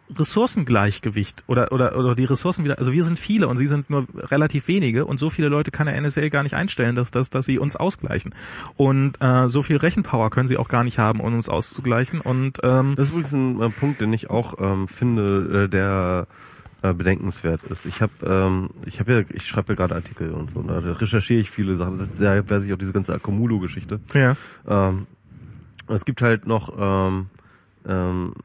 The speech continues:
Speaker 2: ich, ich hab da dann auch mal diesen Vergleich angestellt, zu sagen so, ja, okay, die Z-, N S A hat, äh, zehn Milliarden,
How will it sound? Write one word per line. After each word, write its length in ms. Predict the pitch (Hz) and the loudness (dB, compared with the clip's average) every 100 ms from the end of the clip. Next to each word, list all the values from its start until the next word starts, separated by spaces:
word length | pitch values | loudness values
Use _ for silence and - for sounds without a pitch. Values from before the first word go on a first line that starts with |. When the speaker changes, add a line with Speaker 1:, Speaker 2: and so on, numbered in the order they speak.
| - | -14
Speaker 2:
ich, 180 | - 107 | -10 -6
ich 160 | 92 | -2
hab 100 | 117 | 0
da 80 | 127 | 0
dann 120 | 101 | 0
auch 120 | 101 | 0
mal 80 | 120 | 2
diesen 200 | 107 113 | 0 0
Vergleich 340 | 104 92 139 139 | 0 4 4 2
angestellt, 420 | 107 87 95 - | 0 0 -2 -2
zu 100 | 90 | -2
sagen 260 | 90 92 | 0 2
so, 180 | 87 90 - - - - - | 0 -6 -8 -20 -20 -16 -4
ja, 180 | 104 110 | 0 0
okay, 280 | - 127 | 0 0
die 120 | 98 87 | 0 -4
Z-, 160 | - - | -10 -2
N 160 | 98 | 0
S 140 | 101 - | 0 0
A 200 | 95 117 | 0 2
hat, 220 | 117 - | 0 -2
äh, 420 | - 104 101 101 - - - - - | -2 2 2 2 -2 -8 -10 -10 -14
zehn 360 | - - 113 117 | -10 -2 2 2
Milliarden, 640 | 113 101 87 117 135 139 | 2 2 2 0 -2 -4